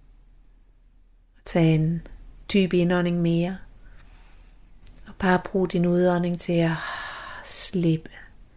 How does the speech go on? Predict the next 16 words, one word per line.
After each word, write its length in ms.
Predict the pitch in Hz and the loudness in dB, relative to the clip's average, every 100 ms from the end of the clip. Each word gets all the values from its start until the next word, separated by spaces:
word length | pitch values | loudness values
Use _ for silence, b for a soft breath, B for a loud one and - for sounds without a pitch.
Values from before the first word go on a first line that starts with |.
| b b b b b | b b b b b
Og 120 | 190 | 4
invitere 480 | 180 180 180 - 170 | 4 4 0 2 0
dig 100 | 170 | 0
selv 260 | - 180 - | -2 -4 -4
ind 200 | 185 - | -6 -4
i 40 | |
det 180 | 185 180 | -4 -2
her 240 | 175 175 - | -2 -4 -2
øjeblik. 580 | 170 170 185 175 - - - - - - - - - - - - - - - b b b b b b b b - - | -4 -4 -8 -10 -16 -20 -20 -20 -20 -20 -20 -20 -20 -20 -20 -20 -20 -20 -20 b b b b b b b b -20 -20
Og 80 | - | -12
så 100 | - | -8
flyt 280 | 233 - 226 | -2 0 0
fokus 440 | - 208 208 226 | 4 6 6 2
til 180 | - 214 | -4 -6
dit 120 | 202 | -6
hjerte 580 | - 170 156 156 160 185 | -2 2 2 0 -4 -10